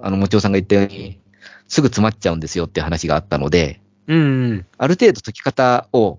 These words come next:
Speaker 1: 考えてクリアするもんだと思ってたんですね。
Speaker 2: うんうんうん。
Speaker 1: ですけど、この、今回のディースリーパブリッシャーさんの、えー、二角取り、強化水月についてはですね、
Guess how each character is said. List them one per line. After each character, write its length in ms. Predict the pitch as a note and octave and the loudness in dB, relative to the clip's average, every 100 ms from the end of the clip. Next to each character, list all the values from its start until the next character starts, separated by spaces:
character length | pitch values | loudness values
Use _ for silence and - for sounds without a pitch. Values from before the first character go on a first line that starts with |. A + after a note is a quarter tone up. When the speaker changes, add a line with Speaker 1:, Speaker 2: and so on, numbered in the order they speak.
| - | -6
Speaker 1:
考 280 | - G#3+ A#3+ | -2 0 0
え 80 | G3+ | 2
て 180 | F#2+ F2 | 0 0
ク 220 | - A#2 | 0 2
リ 120 | G#2+ | 2
ア 60 | F2 | 2
す 100 | F2+ | -2
る 80 | |
も 120 | F#2+ F#2+ | 0 0
ん 40 | |
だ 80 | E2 | -2
と 80 | - F2 | -6 -4
思 100 | F2 | -4
っ 60 | F2 | -4
て 180 | F#2 E2+ | -4 -4
た 100 | - | -6
ん 20 | |
で 80 | B1+ | -6
す 140 | - | -2
ね。 220 | D3+ G#3+ _ _ _ | 0 -2 _ _ _
Speaker 2:
う 60 | D#3 | 2
ん 40 | |
う 20 | |
ん 40 | D#3 | 4
う 440 | C3+ C3 A#2+ G#2+ | 4 2 2 0
ん。 100 | F#2 - _ _ _ _ | -2 -8 _ _ _ _
Speaker 1:
で 80 | E3+ | -2
す 60 | |
け 80 | C3+ | 0
ど、 80 | G#2 | 2
こ 120 | B2+ | 2
の、 280 | B2 A#2+ A#2+ | 4 4 4
今 160 | D#3 C#3 | 0 2
回 120 | A2+ | 2
の 80 | G2+ | 4
デ 80 | |
ィ 20 | A2+ | 2
ー 20 | |
ス 140 | A#2+ | 4
リ 120 | A#2+ A#2+ | 4 2
ー 40 | |
パ 120 | A#2+ | 0
ブ 60 | A#2 | 0
リ 80 | A2+ | -2
ッ 20 | |
シ 160 | - | 2
ャ 40 | F2+ | 0
ー 20 | |
さ 120 | F2 | 2
ん 240 | F2 F2+ G#2 | 2 4 6
の、 260 | A2 G2+ | 6 2
え 240 | F2 E2 E2 | 0 0 2
ー、 20 | |
二 120 | F2+ | 0
角 220 | G2 B2 - | 0 -2 0
取 220 | F2 C#2 | 0 0
り、 100 | - _ _ - | -10 _ _ 0
強 140 | A#2 | 0
化 120 | G2+ | 2
水 160 | - F#2+ | 0 0
月 300 | F2+ D#2+ D2+ _ _ _ _ _ | 0 -2 -8 _ _ _ _ _
に 100 | F2 | -2
つ 100 | G2 | 0
い 60 | E2+ | 2
て 80 | |
は 80 | C#2+ | 0
で 60 | B1+ | -2
す 120 | - | -2
ね、 240 | E2 - | -2 -2